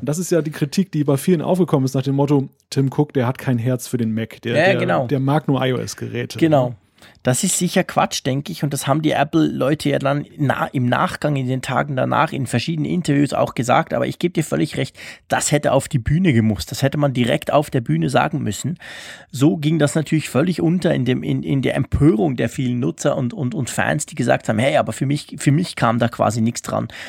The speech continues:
Speaker 2: dran raus.“ Also ich glaub, wir sind uns einig, Apple ist da selber schuld, das hätten sie besser machen können, da, da, da wäre die,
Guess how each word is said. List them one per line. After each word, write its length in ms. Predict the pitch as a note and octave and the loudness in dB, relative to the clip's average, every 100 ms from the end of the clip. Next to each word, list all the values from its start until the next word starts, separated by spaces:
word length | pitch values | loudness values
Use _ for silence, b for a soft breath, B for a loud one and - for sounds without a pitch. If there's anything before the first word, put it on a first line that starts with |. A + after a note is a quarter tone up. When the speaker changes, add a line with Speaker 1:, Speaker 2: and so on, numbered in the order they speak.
| B B | B B
Speaker 2:
dran 200 | - A#2+ | 0 2
raus.“ 320 | A#2 F2+ F#2 - | 2 0 -2 -4
Also 120 | A2+ | -4
ich 40 | |
glaub, 200 | D#3 D#3+ | 0 0
wir 60 | E3+ | 2
sind 140 | F3 | 0
uns 140 | F3 - | 0 0
einig, 440 | A#2 F3+ G3 - B B B - | 0 2 2 -2 B B B -2
Apple 280 | B2 - - | -2 0 -2
ist 160 | - | 2
da 80 | B2+ | 2
selber 320 | A2 A#2 D#3 | 4 4 4
schuld, 320 | - G#3 B3 - | 2 0 0 -4
das 180 | C3+ - | -4 0
hätten 220 | - - | 0 0
sie 100 | C#3+ | -2
besser 280 | C#3 C3+ D#3 | 0 0 2
machen 300 | A2+ A#2+ E3+ | 0 0 -2
können, 280 | - C3 C4+ D#4+ | 0 -2 -2 -6
da, 280 | - G#2+ - | -4 -2 -4
da, 200 | C#3+ B2 | 0 0
da 300 | D3 B2 A#2+ | 2 -2 2
wäre 160 | B2+ | 2
die, 160 | C3+ C#3+ | 2 -4